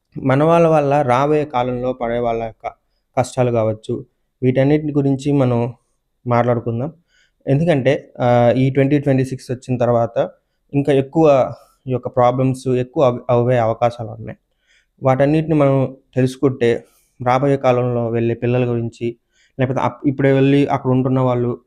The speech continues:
తగిన జాగ్రత్తలు తీసుకుంటే రాబోయే కాలంలో ఈ వీసా ప్రాసెసే కానీ, ఇంకా అనేక మంది పడుతున్న ఇబ్బందులు తగ్గే అవకాశాలు ఉండొచ్చు. ఆ, వెళ్తున్న వాళ్ళు కూడా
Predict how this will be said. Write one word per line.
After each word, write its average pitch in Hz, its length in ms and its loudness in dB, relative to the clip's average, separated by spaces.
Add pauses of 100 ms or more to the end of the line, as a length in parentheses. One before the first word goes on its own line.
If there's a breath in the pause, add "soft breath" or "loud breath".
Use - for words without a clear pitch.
(560)
తగిన 131 380 0 (180)
జాగ్రత్తలు 139 500 0
తీసుకుంటే 131 580 -2
రాబోయే 127 360 2
కాలంలో 123 640 -2
ఈ 127 160 -2
వీసా 135 400 -2
ప్రాసెసే 120 640 -4
కానీ, 113 340 -10 (580)
ఇంకా 123 540 0
అనేక 143 300 2
మంది 135 580 0 (160)
పడుతున్న 123 260 0
ఇబ్బందులు 127 480 0 (160)
తగ్గే 131 220 0
అవకాశాలు 120 520 0
ఉండొచ్చు. 110 400 -8 (600)
ఆ, 120 260 4
వెళ్తున్న 147 420 2
వాళ్ళు 143 280 2
కూడా 135 300 2